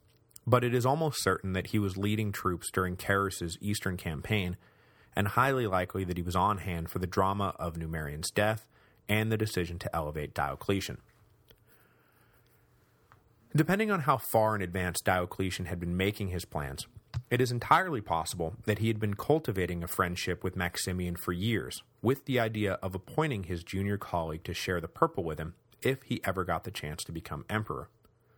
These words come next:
Maximian was a good general, a stern disciplinarian, and a competent administrator. All of these traits recommended him to Diocletian,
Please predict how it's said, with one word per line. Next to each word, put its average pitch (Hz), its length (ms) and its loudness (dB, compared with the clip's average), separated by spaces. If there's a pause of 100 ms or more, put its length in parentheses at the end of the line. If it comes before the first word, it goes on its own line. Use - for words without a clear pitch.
(1160)
Maximian 175 600 2
was 101 180 2
a 90 40 0
good 120 240 0
general, 107 420 -2 (520)
a 95 140 -2
stern 117 320 0
disciplinarian, 95 840 0 (260)
and 110 80 0
a 117 60 2
competent - 600 -6
administrator. 90 680 -2 (1200)
All 160 220 4
of 180 100 -2
these 160 180 0
traits 110 300 -2
recommended 104 680 0
him 87 160 -6
to 92 100 -4
Diocletian, 80 760 -2